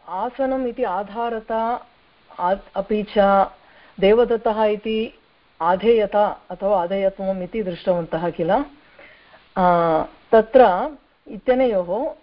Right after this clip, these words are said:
आ, किं तत्र परस्परं निरूपकता निरूप्यता च भवति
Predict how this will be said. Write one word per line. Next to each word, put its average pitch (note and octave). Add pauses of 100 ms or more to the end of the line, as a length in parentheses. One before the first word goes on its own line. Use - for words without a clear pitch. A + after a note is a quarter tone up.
(100)
आ, G#3
किं A#3+
तत्र A3
परस्परं A#3 (640)
निरूपकता C#4+
निरूप्यता A#3+
च A3+
भवति G3+